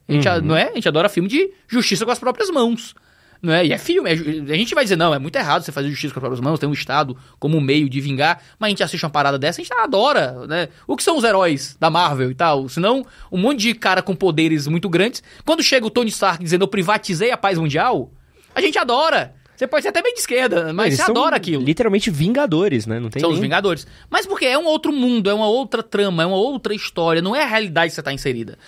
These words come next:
Speaker 1: Eu, eu ia ser a favor do registro dos heróis no mundo real, <laughs> entendeu? Mas no filme não sei as outras coisas. Eu ia ser contra o Justiceiro no mundo real. Mas no filme é mó legal, entendeu?
Speaker 2: <laughs>
Speaker 1: "Eu faria de novo", ele falando lá no,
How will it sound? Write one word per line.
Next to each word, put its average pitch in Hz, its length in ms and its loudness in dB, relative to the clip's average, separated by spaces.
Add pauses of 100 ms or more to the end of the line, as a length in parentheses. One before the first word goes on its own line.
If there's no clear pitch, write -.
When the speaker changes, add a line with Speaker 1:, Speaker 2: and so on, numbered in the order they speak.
(160)
Speaker 1:
Eu, 302 280 0
eu 277 160 0
ia 285 120 0
ser - 120 -2
a 269 80 2
favor 240 500 0 (340)
do 240 100 -2
registro 254 460 0
dos 294 180 -2
heróis 254 440 2
no 180 80 0
mundo 190 160 2
real, 143 440 0
<laughs> - 60 -20
entendeu? 208 460 0 (260)
Mas 311 160 0
no 339 120 2
filme 370 280 -2
não 440 140 0
sei 370 360 0
as 269 120 0
outras 226 260 0
coisas. 123 380 -4 (160)
Eu 262 140 0
ia 370 80 0
ser 415 120 -2
contra 349 300 0
o 233 60 2
Justiceiro 196 720 0 (220)
no 208 100 0
mundo 196 220 2
real. 139 420 2 (160)
Mas 294 160 0
no 403 60 -2
filme 320 260 0
é - 20 2
mó 330 120 2
legal, 262 580 0 (100)
entendeu? 226 320 -2 (140)
Speaker 2:
<laughs> - 140 -20
Speaker 1:
"Eu 277 160 2
faria 262 260 0
de 247 100 0
novo", 254 380 2
ele 202 80 2
falando 208 220 2
lá 185 120 2
no, 175 300 2